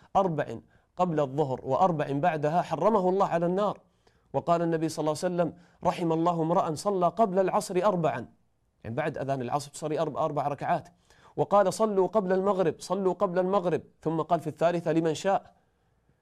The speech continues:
يعني بعد أذان المغرب أيضًا تصلي ركعتين، فهذا لمن شاء. وهذه كلها يعني من زاد وحافظ على هذه السنن، يعني هذا يعني أفضل له وخير له.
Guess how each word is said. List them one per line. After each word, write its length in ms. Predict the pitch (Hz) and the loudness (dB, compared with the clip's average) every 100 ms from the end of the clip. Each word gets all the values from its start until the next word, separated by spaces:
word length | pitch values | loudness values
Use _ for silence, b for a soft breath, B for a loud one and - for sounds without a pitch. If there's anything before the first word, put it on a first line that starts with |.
| _ _ - | _ _ -12
يعني 280 | - 120 131 | -6 -4 -4
بعد 280 | 123 180 165 | -2 -2 0
أذان 220 | 165 170 | 0 0
المغرب 420 | 160 165 175 170 | 2 0 0 -2
أيضًا 180 | 147 147 | -2 -6
تصلي 280 | - 170 165 | -6 -2 -2
ركعتين، 520 | 151 135 139 190 190 - _ _ _ _ _ _ _ _ _ | -2 -6 -4 -2 -4 -12 _ _ _ _ _ _ _ _ _
فهذا 420 | - 143 160 185 190 | -8 -4 0 0 2
لمن 240 | 196 185 | 2 0
شاء. 320 | - 208 - _ _ _ _ _ | 0 -2 -2 _ _ _ _ _
وهذه 200 | 135 151 | -4 -2
كلها 360 | 151 233 147 175 | 2 2 4 0
يعني 220 | 196 143 | 0 -2
من 160 | 143 139 | -2 0
زاد 320 | 143 175 143 | 2 2 2
وحافظ 520 | 127 120 - 175 147 | -2 -4 -4 -4 -4
على 160 | 131 139 | -6 -2
هذه 420 | 156 135 135 175 b b - | -2 -2 -4 -6 b b -12
السنن، 400 | - 165 185 214 b b b | -6 -4 -2 -4 b b b
يعني 280 | 139 131 131 | -6 -2 0
هذا 420 | 160 175 175 - - | 2 2 0 -6 -6
يعني 360 | 151 139 165 | -6 -4 -2
أفضل 300 | 208 151 165 | -2 0 0
له 120 | 160 156 | 0 0
وخير 340 | 151 202 190 | 0 0 0
له. 300 | 214 160 | 0 0